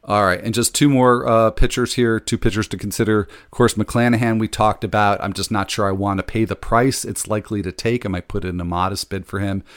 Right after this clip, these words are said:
And, uh, Josh Staumont, um, appears to be the, the sole closer for the Royals.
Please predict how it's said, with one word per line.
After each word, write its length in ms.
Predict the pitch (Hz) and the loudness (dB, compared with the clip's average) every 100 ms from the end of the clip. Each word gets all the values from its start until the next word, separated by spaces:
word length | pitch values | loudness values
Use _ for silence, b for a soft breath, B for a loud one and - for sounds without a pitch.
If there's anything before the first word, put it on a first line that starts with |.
| B B B 82 | B B B -12
And, 420 | 104 107 107 107 | -4 0 0 0
uh, 220 | 107 104 104 | 2 2 2
Josh 340 | 131 165 - | 2 2 2
Staumont, 720 | 151 143 135 87 85 - - | 2 4 4 0 -4 -10 -4
um, 400 | 98 98 95 92 - | 0 2 2 -2 -4
appears 360 | - 165 214 | 4 6 6
to 80 | - | 4
be 120 | 175 | 4
the, 180 | 156 147 | 4 2
the 140 | - 135 | 0 2
sole 220 | 156 143 | 4 4
closer 500 | - 143 139 139 123 | 6 4 6 2 0
for 160 | - | -2
the 100 | 117 | -2
Royals. 680 | 107 113 120 123 127 127 - | 2 6 6 6 4 0 -6